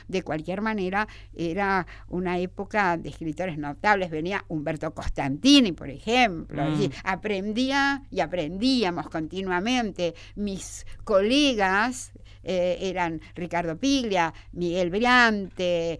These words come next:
Speaker 1: Juan Martini, todos leíamos cuentos y todos éramos despiadados con la crítica, y creo que todo eso, todo ese proceso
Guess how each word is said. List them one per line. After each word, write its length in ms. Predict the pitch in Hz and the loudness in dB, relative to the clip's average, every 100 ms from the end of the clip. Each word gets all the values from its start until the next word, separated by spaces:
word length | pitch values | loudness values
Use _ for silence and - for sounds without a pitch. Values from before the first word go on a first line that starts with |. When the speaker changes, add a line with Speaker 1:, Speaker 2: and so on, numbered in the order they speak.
| - | -2
Speaker 1:
Juan 240 | 226 208 | 0 0
Martini, 720 | 202 165 170 233 254 240 202 - - | 0 -4 -4 -2 0 0 -4 -8 0
todos 240 | - 180 | 4 4
leíamos 560 | 170 220 240 196 180 - | 2 2 0 -4 -8 -4
cuentos 440 | 269 277 262 254 185 | 2 4 4 -2 -6
y 80 | |
todos 220 | 156 214 180 175 - - | 0 0 0 -8 -12 -8
éramos 340 | 185 180 - | -6 -6 -6
despiadados 920 | 190 - - 190 165 185 196 226 233 - | -6 -8 -6 -2 0 2 4 4 2 -2
con 180 | 185 165 | -6 -6
la 100 | 156 | -6
crítica, 800 | 240 262 214 196 170 - 170 175 - - | -6 -6 -6 -8 -6 -2 -2 -4 -10 -12
y 160 | - 202 | -8 -6
creo 480 | - 226 247 254 262 | 0 4 6 4 2
que 280 | 226 214 196 - - | 0 0 -2 -10 -4
todo 400 | - 233 262 226 | 2 6 8 6
eso, 360 | 202 233 - 175 | 4 0 0 -4
todo 140 | 185 | -2
ese 260 | 208 208 196 | -2 -2 -6
proceso 960 | 165 175 170 - - 285 269 - 185 | -4 -4 -4 -2 0 0 0 -4 -6